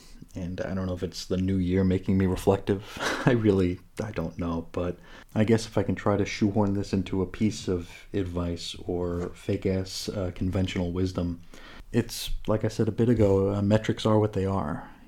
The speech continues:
You know, um, you can measure success by, um, by numbers. You can measure success, success by dollars. Uh, you can measure success by reach, popularity, fame. You know, there's a lot of things there.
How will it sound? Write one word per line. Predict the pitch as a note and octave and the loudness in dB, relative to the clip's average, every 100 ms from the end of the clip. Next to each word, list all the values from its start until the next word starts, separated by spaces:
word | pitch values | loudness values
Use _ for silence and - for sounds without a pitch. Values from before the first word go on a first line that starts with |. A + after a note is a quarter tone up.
| - | -6
You | F#2+ | -2
know, | F#2 F2+ F#2+ G2+ | -2 -2 -4 -4
um, | G2+ F#2+ | -4 -2
you | F#2+ | -2
can | G2 F#2+ | -2 0
measure | G2 G2 F#2+ | 0 0 -2
success | - - G2+ G2 | -4 -4 -2 -2
by, | - G2 F#2 F#2 F2+ F2 - | -6 -4 -4 -2 -2 -4 -6
um, | F#2 F#2 F2+ F2 F2+ - | -6 -4 -2 -2 -4 -6
by | G2 | -4
numbers. | F#2+ F#2 G2 G#2+ - - - - | 0 0 0 -2 -6 -14 -12 -8
You | G2+ | -4
can | F2+ | -2
measure | F2 F#2 - | -2 -4 -8
success, | - - G2+ - - | -8 -2 -2 -4 -8
success | G2 F#2+ F#2 | -6 -4 -4
by | - F#2+ F#2 F2 E2+ | -2 -2 0 -2 -4
dollars. | F2+ F#2+ G#2 G#2+ A2 - - - - - - - - - - | -2 2 4 2 -2 -8 -10 -14 -18 -20 -20 -20 -20 -12 -4
Uh, | G2 | -2
you | F2+ | 0
can | F#2 F2+ | 0 0
measure | F#2 F#2+ | 0 0
success | F2+ G2 - G2 | -2 -2 0 0
by | - F2 | 0 -4
reach, | E2+ G#2 D3 - - - - - - | 0 2 2 -2 -6 -6 -8 -10 -6
popularity, | A2 - F#2 G2 B2 C3 B2+ C#3 | -2 -2 -2 0 2 4 2 -2
fame. | - A#2 C3 C3 C#3 C3+ | -2 2 2 2 -2 -2
You | A2+ | -2
know, | A2+ | -2
there's | G#2+ | -2
a | |
lot | A2 C3 C#3 | -2 -2 -4
of | - | -2
things | C3 C#3+ D3+ | 0 0 0
there. | F#2+ E2+ E2+ | -2 -4 -6